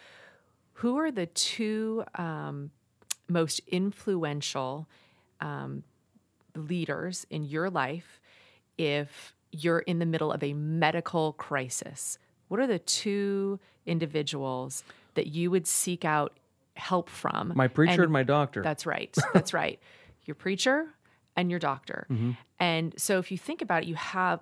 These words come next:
Speaker 1: all of these doctors. And I actually went to, um, a doctor,
Speaker 2: Mm-hmm.
Speaker 1: uh, and I said, just out of curiosity, "Tell me about your position on the vaccine. Tell
Speaker 2: Mm-hmm.
Speaker 1: me."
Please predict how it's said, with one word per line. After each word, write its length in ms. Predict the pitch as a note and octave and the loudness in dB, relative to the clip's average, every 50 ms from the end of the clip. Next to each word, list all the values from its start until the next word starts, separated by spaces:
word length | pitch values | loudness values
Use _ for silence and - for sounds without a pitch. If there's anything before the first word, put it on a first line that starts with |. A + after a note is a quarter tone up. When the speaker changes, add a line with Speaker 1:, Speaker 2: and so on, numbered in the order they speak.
| - _ | -4 _
Speaker 1:
all 240 | - D#3+ D#3+ E3+ G3 | -2 -2 0 0 -2
of 120 | A#3 A3+ | -4 -6
these 200 | A3 A3 F#3 E3+ | -6 -6 -4 -2
doctors. 460 | - D#3+ C3+ C#3 C#3+ - D#3 D3+ D3 D#3+ | 0 0 0 -2 -2 -4 -4 -2 0 2
And 100 | E3+ F3 | 4 4
I 200 | - A3+ D#4+ G4 | 4 4 2 0
actually 280 | F4+ - - - F#3+ E3+ | -2 -2 -2 -2 0 0
went 320 | D#3+ D3 D3 E3+ - - | 0 0 0 0 -2 -4
to, 380 | - - D#3 C#3+ C#3+ C#3+ C#3+ - - | -4 -4 -2 -2 -2 -2 -2 -4 -4
um, 280 | - D3 C#3 C#3 C3+ - | -4 -4 -4 -4 -6 -4
a 40 | - | -2
doctor, 480 | D3+ D#3+ D#3 C#3 - - D#3 E3+ F#3+ G3 - _ - - | 0 0 0 0 -2 -4 -4 -4 -4 -6 -8 _ -4 0
Speaker 2:
Mm-hmm. 180 | B2+ A2+ A#2+ C3 B2+ - | 0 2 2 2 0 0
Speaker 1:
uh, 160 | - D#3+ D3+ D3 | 0 2 2 2
and 120 | D#3+ E3 | 2 2
I 100 | D#3+ D#3+ | 2 2
said, 400 | E3 - - F#3+ E3+ E3 E3 E3 - | 0 0 2 4 4 4 2 2 0
just 200 | - G3+ F#3+ - | -2 -2 0 2
out 80 | G3 | 0
of 80 | F3+ E3+ | 0 0
curiosity, 800 | - - F3 D#3+ D3 C#3+ C#3+ E3+ F3+ - - D#3+ D3+ C#3+ D3+ D3+ - _ _ _ _ _ _ _ | 0 0 0 2 2 2 2 0 0 -2 -2 -2 -2 -4 -4 -6 -10 _ _ _ _ _ _ _
"Tell 160 | - - F#3 F3 | -6 -2 0 0
me 80 | F3+ | 2
about 180 | F3+ F3+ E3 - | 2 2 2 0
your 100 | E3+ D#3+ | 0 -4
position 380 | - E3 D3+ D#3 D3 - - | -4 -4 -6 -6 -6 -6 -6
on 80 | D3 C#3 | -6 -6
the 60 | C#3+ | -6
vaccine. 580 | C#3 C#3+ C3+ C#3+ - - - B3 G#3+ - - - | -4 -6 -6 -6 -8 -10 -10 -10 -8 -8 -8 -4
Tell 160 | C3+ A#2 E3 | -2 -2 0
Speaker 2:
Mm-hmm. 40 | E3 | 0
Speaker 1:
me." 160 | E3 D#3+ D#3 | 0 -2 -4